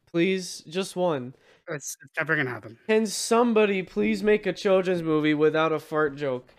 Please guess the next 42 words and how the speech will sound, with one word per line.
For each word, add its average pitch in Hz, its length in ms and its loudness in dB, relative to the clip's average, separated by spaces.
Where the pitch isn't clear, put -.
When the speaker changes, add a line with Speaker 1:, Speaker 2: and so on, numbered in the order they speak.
Speaker 1:
It's 247 220 4
possible. 196 800 4
Speaker 2:
Can 156 100 2
I 151 180 6
add 139 240 4
on 135 140 4
to 156 100 -2
that? 175 320 2
Can 131 120 -2
we 143 80 -2
stop 156 360 -2
putting 139 260 0
flossing 160 580 -4
in 185 140 -2
these 190 180 -6
movies? 220 440 -8
Speaker 1:
Yeah, 262 80 4
can 339 80 0
Speaker 2:
Thanks. 262 120 2
Speaker 1:
we 294 80 2
stop 349 320 -4
putting 302 280 0
flossing 220 580 0
in 208 100 -2
kids' 175 300 -4
movies? 233 480 -2
Please. 196 720 -4
I 185 80 6
was 220 180 4
gonna 262 220 4
give 247 220 4
it 233 100 6
ha-, 214 320 6
I 190 80 2
was 208 160 0
gonna 254 220 0
give 220 160 0
it 214 100 0
three 220 240 -2
and 208 100 2
a 180 60 2
half, 190 500 -2